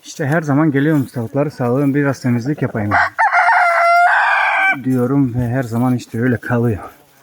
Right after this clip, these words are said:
<laughs> Bugün bakalım yapabilecek miyim? Çünkü hoşuma gidiyor, bunları seyrediyorum dışarıdan. Bana huzur veriyor. Şöyle biraz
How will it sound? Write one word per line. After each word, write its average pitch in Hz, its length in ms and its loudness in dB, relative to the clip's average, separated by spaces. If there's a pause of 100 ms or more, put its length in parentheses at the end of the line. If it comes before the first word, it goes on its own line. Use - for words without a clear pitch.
(320)
<laughs> 302 100 0 (1900)
Bugün 147 260 2
bakalım 139 320 2
yapabilecek 131 580 0
miyim? 107 280 -2
Çünkü 135 200 -4
hoşuma 139 280 -2
gidiyor, 110 240 -4
bunları 113 260 -4
seyrediyorum 107 520 -6
dışarıdan. 104 420 -12 (720)
Bana 113 160 -4
huzur 107 360 -6
veriyor. 104 300 -6 (2250)
Şöyle 123 220 -6
biraz - 500 -8